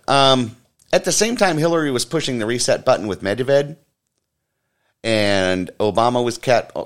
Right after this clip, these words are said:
caught on a hot mic saying, "Hey, tell Vlad that after this election, I'll have more flexibility with our nuclear proliferation." Okay, so, all right, so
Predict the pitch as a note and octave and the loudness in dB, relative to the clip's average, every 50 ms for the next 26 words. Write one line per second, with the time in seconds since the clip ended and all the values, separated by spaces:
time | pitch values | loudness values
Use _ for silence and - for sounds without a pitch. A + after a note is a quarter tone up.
0 | - - - A#2+ A#2+ A#2 A#2 A#2 A2+ A2 G2 - - B2 B2 G2 - - A2+ A2+ | -8 -2 2 4 4 4 4 2 0 0 -2 -2 0 0 2 0 0 -2 -2 0
1 | A2+ A2 G#2+ - - - - A#2 G#2+ G#2 G2+ G2+ G2 F#2 E2 D#2+ G#2 A#2 A2+ A2 | 0 0 -2 -4 -6 -4 -2 -2 0 0 0 -2 -2 -4 -6 -6 -2 0 2 2
2 | G2+ F#2 - - A#2+ B2+ C3+ C3+ A2 G#2 G#2+ A#2 B2 B2+ B2 A2+ G2 F#2+ F#2 F#2 | 2 0 -2 0 2 2 2 2 0 0 2 4 6 6 6 6 6 6 4 2
3 | F#2 G2+ - - _ _ _ _ _ _ _ - - F#2+ G2+ G2 F#2 F2 E2 - | 0 -6 -16 -18 _ _ _ _ _ _ _ -18 -8 -2 0 2 2 2 0 -2
4 | - _ - - A2+ A2+ - - A2+ G#2 G#2 A2+ A2+ - - G2+ F#2+ F#2+ G#2+ A#2 | -6 _ 0 0 0 0 0 -2 -4 -2 0 -2 -2 -2 -2 -2 -2 2 2 2
5 | B2+ B2+ - - F#2 F2 F2 F2+ F2+ A2 G#2 G2 F#2+ G2+ G2 G2 F#2+ F2 - - | 2 2 -2 -6 -4 -2 -4 -4 -2 0 0 0 -2 -2 -4 -4 -4 -4 -6 -12
6 | - - A2+ A2+ A2 G#2 - - F#2 E2 - - G2+ G2+ A2 A2 G2 F2 E2 D#2+ | -14 -6 -2 -2 -2 -2 -2 -6 -8 -8 -6 -4 -2 -2 -2 -2 -2 -2 -4 -4
7 | E2 E2 - - F2 F2 E2+ E2 E2+ F#2 F#2+ F2+ - F#2+ F#2 F2 E2+ D#2+ - - | -4 -4 -2 -2 -2 -2 -2 -4 -6 -8 -8 -8 -8 -6 -6 -4 -4 -6 -6 -8
8 | D#2+ E2+ F2 E2 - D#2+ D#2+ E2 F2 F#2+ G2+ F#2+ - - C#2+ C2 C2+ - _ _ | -8 -6 -6 -6 -6 -6 -4 -2 -2 -2 -2 -4 -6 -8 -10 -10 -14 -16 _ _
9 | _ _ _ - - _ _ _ _ _ _ _ _ _ _ _ - F3 D#3+ - | _ _ _ -20 -20 _ _ _ _ _ _ _ _ _ _ _ -10 -8 -6 -2
10 | F3 D3 D3 D#3 D#3 D#3 - - - - - D3+ C3+ C3 B2 A2+ - - - C#3 | 0 0 0 0 -2 -6 -10 -10 -6 -2 2 4 4 4 4 2 2 2 4 4
11 | A#2 F2 D2+ - - - - - A2+ G2 F#2+ F2+ F2+ E2+ - - | 4 2 0 -4 -8 -6 -2 2 2 4 4 4 2 0 -4 -10